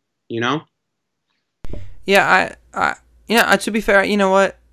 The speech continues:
Speaker 2: It's also the fact that Wolfwalkers is, um, it's an Apple T V original. And if you have an Apple device or you just bought an Apple device, you get a year of Apple T V for free. But I don't know how many people are really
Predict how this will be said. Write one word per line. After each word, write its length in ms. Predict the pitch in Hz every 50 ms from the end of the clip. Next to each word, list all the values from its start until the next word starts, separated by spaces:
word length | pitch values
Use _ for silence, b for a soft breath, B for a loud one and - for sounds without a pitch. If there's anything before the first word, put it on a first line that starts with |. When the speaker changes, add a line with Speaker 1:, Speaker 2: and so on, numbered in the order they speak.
| _
Speaker 2:
It's 160 | - 180 -
also 260 | 202 196 202 202 - 180
the 60 | 185
fact 240 | - 196 180 175 -
that 60 | 156
Wolfwalkers 760 | 143 139 139 139 - - 127 127 131 131 - 131 131 131 -
is, 320 | - 139 131 123 123 - -
um, 440 | - 127 123 120 123 123 123 131 131 _ _ _ _ _ _ _ _ _ _ _ _ _ _ _ _ _ _ -
it's 120 | 143 -
an 100 | 151 147 -
Apple 320 | 147 143 139 135 131 127
T 160 | - 135 123
V 320 | 120 135 120 120 123 131 - _ _ _ -
original. 520 | 143 127 123 120 135 131 123 123 131 - _ _ _ _ _ _ _ _ _ _ _ -
And 560 | 147 147 143 143 139 139 139 139 139 135 - - - _ -
if 180 | - 143 135
you 80 | 151 143
have 140 | 147 147 135
an 80 | 139
Apple 260 | 135 127 127 131 127 123
device 500 | 127 123 127 123 123 127 135 139 - -
or 60 | 123
you 100 | 123 123
just 240 | 127 131 123 131 -
bought 180 | 120 120 131
an 100 | 131 131
Apple 200 | 131 131 131 -
device, 400 | 147 151 135 139 143 143 147 139
you 60 | -
get 100 | - 127 120
a 40 | 123
year 160 | 123 123 131
of 80 | 123
Apple 240 | 127 123 120 - 131
T 140 | 131 - 127
V 160 | 127 131 127
for 120 | 127 - 170
free. 360 | 131 - 139 131 131 135 131 b b b b b
But 100 | - 131
I 80 | 135
don't 100 | 139 160
know 60 | 160
how 140 | 151 143 131
many 120 | 127 123 123
people 300 | 131 135 131 131 139 131
are 60 | 123
really 420 | 120 123 123 123 127 135 135 -